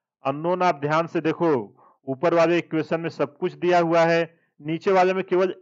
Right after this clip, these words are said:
एच अननोन है। हम एच की value put करेंगे, सारा answer अपने को मिल जाएगा। तो यहाँ पे लिख देते हैं energy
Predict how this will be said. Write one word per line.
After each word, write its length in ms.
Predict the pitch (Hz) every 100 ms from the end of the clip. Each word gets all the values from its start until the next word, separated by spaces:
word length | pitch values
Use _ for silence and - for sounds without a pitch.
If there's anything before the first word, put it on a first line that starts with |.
| -
एच 200 | 196 202
अननोन 480 | - 160 160 165 151
है। 60 |
हम 140 | 151 156 -
एच 180 | 190
की 100 | 190 185
value 260 | 175 175 165
put 220 | 180 190
करेंगे, 340 | - 170 170 165
सारा 440 | - 165 165 170
answer 320 | 156 143 160
अपने 240 | 151 156 156
को 140 | 185
मिल 280 | 165 139 131
जाएगा। 320 | 127 120 113
तो 580 | 101 _ _ _ _ 131
यहाँ 180 | 135 151
पे 120 | 143
लिख 160 | 147 147
देते 240 | 156 156
हैं 180 | 147 147 147 -
energy 580 | 131 131 123 123 147